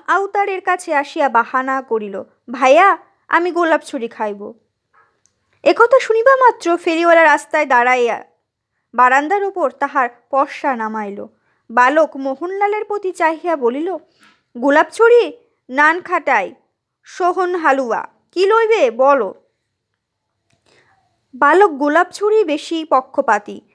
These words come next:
তাহার কয়েকটা ক্রয় করিল। ফেরিওয়ালা স্বীয় কক্ষতল হইতে একখানা হিন্দি সংবাদপত্র বাহির করিয়া তাহার ক্রিয়দংশ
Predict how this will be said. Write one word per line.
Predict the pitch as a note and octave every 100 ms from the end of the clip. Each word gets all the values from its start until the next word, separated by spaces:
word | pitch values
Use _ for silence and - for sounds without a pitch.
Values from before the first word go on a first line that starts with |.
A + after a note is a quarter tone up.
| _
তাহার | C#4 C#4 D#4 C#4+
কয়েকটা | C#4+ C#4 C#4+ C#4+ C#4+
ক্রয় | B3+ - B3+ B3+
করিল। | C#4+ B3+ A3 G3+ G3 - _ _ _ _ _
ফেরিওয়ালা | E4 E4 G4+ A4+ A4 E4 C4+
স্বীয় | - E4 F4 F4+ F4+ _ _ _ _ _ -
কক্ষতল | D4 D4 - F#4 F4+ F4+ F#4 F4 D4
হইতে | C#4 C#4 B3+
একখানা | B3 - C4+ B3+
হিন্দি | A#3 A#3+ C#4 D4 F4+
সংবাদপত্র | G4+ F#4+ F#4+ F#4+ G4 G4 F#4
বাহির | C4+ A#3+ B3 D#4+
করিয়া | - F4+ F4 A#3+ - _ _
তাহার | C#4+ D#4 C#4+
ক্রিয়দংশ | - C#4+ D#4+ F#4 F#4 G4 -